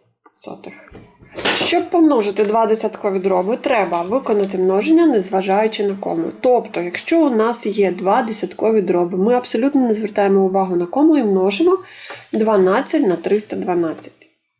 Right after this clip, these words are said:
А далі відділяємо з кінця стільки знаків, скільки було в обох числах. Тобто один, два,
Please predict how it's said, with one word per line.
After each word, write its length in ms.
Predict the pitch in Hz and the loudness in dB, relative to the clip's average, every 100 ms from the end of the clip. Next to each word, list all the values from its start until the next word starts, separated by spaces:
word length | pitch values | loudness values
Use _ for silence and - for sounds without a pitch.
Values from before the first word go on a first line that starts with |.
| _ _ _ _ - - - - - - | _ _ _ _ -20 -18 -18 -18 -18 -6
А 200 | 208 190 | -2 0
далі 560 | 175 190 254 320 320 | 0 2 2 4 2
відділяємо 640 | 254 190 208 196 185 180 185 | 2 0 2 2 2 0 -2
з 80 | - | -4
кінця 400 | 190 185 185 175 | -2 0 0 -4
стільки 440 | - 190 190 175 | -2 -4 -2 -4
знаків, 420 | 165 196 285 285 | -2 0 -2 -4
скільки 400 | - - 247 - | -4 -6 -6 -6
було 420 | 214 185 180 202 196 - _ _ _ _ _ _ _ _ - | -2 0 0 -2 -6 -20 _ _ _ _ _ _ _ _ -10
в 120 | 208 | 0
обох 540 | 262 202 196 202 - - _ _ _ _ - | 0 2 0 0 -8 -18 _ _ _ _ -10
числах. 320 | - 202 175 - | -6 -4 -4 -4
Тобто 520 | - 202 202 330 381 - _ - | -2 -2 -2 0 -2 -4 _ -8
один, 440 | 196 196 233 311 320 - _ _ _ | -2 0 2 2 0 -6 _ _ _
два, 420 | 196 180 185 208 | -6 -2 -2 -2